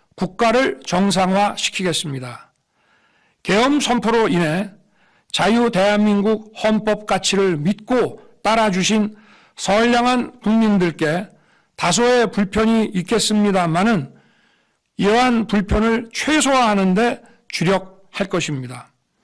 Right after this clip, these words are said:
이와 같은 조치는 자유 대한민국의 영속성을 위해 부득이한 것이며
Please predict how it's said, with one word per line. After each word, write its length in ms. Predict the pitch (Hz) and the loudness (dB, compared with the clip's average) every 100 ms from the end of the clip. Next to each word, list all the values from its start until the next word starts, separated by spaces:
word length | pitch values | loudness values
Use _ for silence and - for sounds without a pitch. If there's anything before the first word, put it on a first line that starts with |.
| _ _ - _ _ _ _ | _ _ -20 _ _ _ _
이와 220 | - 196 214 | -2 0 2
같은 360 | 214 214 220 | 0 0 0
조치는 640 | 196 190 - 240 202 123 - _ _ _ _ _ | 0 -2 0 0 -2 -6 -16 _ _ _ _ _
자유 380 | - 190 233 233 | -4 0 2 2
대한민국의 960 | 196 214 214 208 208 196 190 226 214 - - _ 151 | 2 2 2 2 2 0 0 0 0 -4 -18 _ -2
영속성을 800 | 185 262 240 233 233 233 226 190 | 0 2 0 0 0 2 2 2
위해 400 | 196 180 196 - - _ _ - | 2 2 -2 -6 -20 _ _ -6
부득이한 600 | 175 208 202 202 196 180 | -2 0 2 2 0 -2
것이며 560 | 170 180 196 139 107 | -2 0 -2 -2 -8